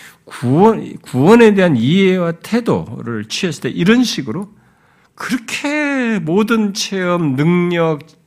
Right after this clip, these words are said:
성실하게 하나님을 경건, 섬겼던 사람인데도 "나는 아직도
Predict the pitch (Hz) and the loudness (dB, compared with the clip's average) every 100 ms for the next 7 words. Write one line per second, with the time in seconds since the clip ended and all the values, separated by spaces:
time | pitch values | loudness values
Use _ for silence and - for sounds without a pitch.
0 | - - 233 240 220 240 185 160 156 160 | -20 -10 -2 0 0 0 -4 -4 -6 -2
1 | 175 160 156 147 123 131 135 135 135 - | -2 0 -2 -2 0 0 -2 -4 -6 -14
2 | - - - 165 139 131 123 127 120 117 | -20 -18 -6 -4 -2 -4 -6 -8 -8 -8
3 | 98 87 - 170 143 214 240 180 220 - | -8 -8 -6 -2 4 4 4 2 -2 -2
4 | 262 254 147 - | 2 4 2 -2